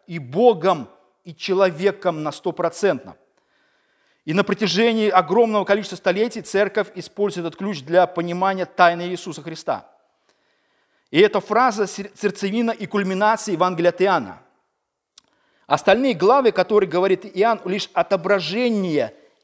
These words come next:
и объяснение этой идеи. Бог-человек присутствует среди людей и общается с ними, подобный им.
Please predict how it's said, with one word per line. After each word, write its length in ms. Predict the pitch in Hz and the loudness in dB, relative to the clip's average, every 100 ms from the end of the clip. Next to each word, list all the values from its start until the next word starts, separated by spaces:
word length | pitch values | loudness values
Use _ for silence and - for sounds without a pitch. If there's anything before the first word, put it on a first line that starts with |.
| _ | _
и 120 | 208 | 2
объяснение 1080 | 208 156 185 190 - - 226 247 233 185 151 | 2 0 -6 -4 -4 -2 0 2 0 -2 -4
этой 400 | - 180 180 180 - | 0 0 2 -2 -2
идеи. 680 | 175 131 151 180 139 107 - _ _ _ _ _ _ _ _ _ _ _ _ _ _ _ _ _ | -12 -6 0 0 -2 -8 -14 _ _ _ _ _ _ _ _ _ _ _ _ _ _ _ _ _
Бог-человек 1300 | 127 117 190 247 208 - - 185 180 151 226 285 - - - _ _ | -20 0 6 8 6 0 0 2 2 0 2 2 0 -20 -20 _ _
присутствует 880 | 220 220 - 254 269 240 - 185 175 | -6 -4 -2 0 0 0 -4 -8 -6
среди 400 | - 214 170 202 | -2 -2 -2 -2
людей 720 | 190 175 135 226 226 135 - - _ | -2 -4 -4 2 2 2 -10 -20 _
и 140 | 180 202 | -2 0
общается 1120 | 190 - - 226 233 185 151 - - 113 - _ _ | 0 -2 -2 2 4 2 -2 -10 -12 -12 -16 _ _
с 240 | - - | -14 -10
ними, 560 | 170 196 240 220 147 90 _ _ _ | -6 -2 0 0 -4 -8 _ _ _
подобный 760 | 233 208 131 208 202 190 180 180 | 2 2 2 4 4 4 -2 -6
им. 520 | 190 240 196 120 | -6 -6 -6 -8